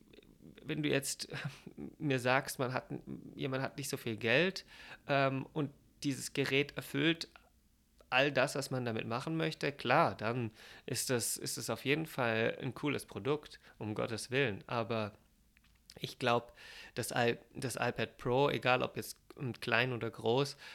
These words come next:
das, das kann noch mal mehr und es ha-, es hat einfach auch mehr. Und selbst wenn man hier nur drauf Filme guckt, weil das kommt auch mit, ähm, mit, mit 'nem,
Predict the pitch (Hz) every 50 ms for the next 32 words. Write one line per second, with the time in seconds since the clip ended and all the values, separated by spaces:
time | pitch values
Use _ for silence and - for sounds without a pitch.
0 | - - - 120 110 - - - - _ - - 117 - - - - - - -
1 | - - - _ _ _ _ - - - 123 123 127 127 123 123 117 113 113 110
2 | 107 117 127 127 110 98 - - - 110 120 - - - - - - - _ _
3 | _ - - - - 160 165 - - 170 151 143 - 135 131 139 131 120 - -
4 | 113 107 107 110 110 110 110 127 139 143 - 156 156 156 151 147 147 143 143 143
5 | 139 143 147 147 147 - - - 143 139 - 160 156 160 160 143 - - 127 110
6 | - - - 117 117 117 113 - - - - - - - - _ - - - -
7 | - - - 139 135 139 139 - - 139 - 135 123 120 120 - - - 143 131
8 | 123 120 117 117 120 117 110 _ - - - - - - _ - 131 123 - -
9 | - - - _ - - 151 135 135 - 143 131 120 117 113 110 110 110 113 117
10 | -